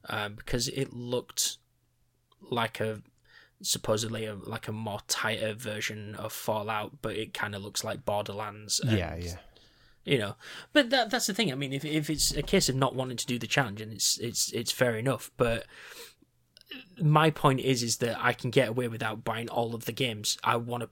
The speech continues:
Speaker 1: I'll buy the games that I want to play. Um, but I don't feel that need to go out. Like, you've got Red Dead two.
Speaker 2: So
Speaker 1: I don't feel the need to buy that. You know what I mean?
Speaker 2: Yeah, yeah. No. So,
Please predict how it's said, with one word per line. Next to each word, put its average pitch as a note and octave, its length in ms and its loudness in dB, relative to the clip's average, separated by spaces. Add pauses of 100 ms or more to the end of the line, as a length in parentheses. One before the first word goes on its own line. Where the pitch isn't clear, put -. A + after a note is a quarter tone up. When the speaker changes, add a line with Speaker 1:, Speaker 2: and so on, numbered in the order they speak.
(140)
Speaker 1:
I'll A#2+ 240 2
buy A#2 260 0
the A#2+ 100 0
games A#2 280 -2
that B2 100 -6
I A2 60 -6
want A#2 300 -6
to - 100 -2
play. A#2 440 0 (920)
Um, G#2 500 -6 (580)
but B2+ 160 4
I B2 120 8
don't C3 300 6
feel C3+ 260 6
that A#2+ 180 2
need A#2+ 220 -2
to - 80 0
go A2+ 160 2
out. A2+ 180 -2
Like, A#2 160 -2
you've A#2+ 220 -6
got A2+ 260 0 (100)
Red B2 320 0
Dead G#2+ 220 -4
two. - 280 0 (500)
Speaker 2:
So F#3 260 8
Speaker 1:
I B2 80 8
don't B2+ 220 8
feel D3 180 10
the C#3 120 6
need C3 160 2
to B2+ 80 2
buy C3+ 200 4
that. - 260 -6
You A#2 80 -4
know C3 120 0
what C3 100 -2
I C3+ 40 0
mean? A#2 340 0
Speaker 2:
Yeah, G#2+ 260 4
yeah. F2 120 -2
No. C3 340 8
So, - 320 2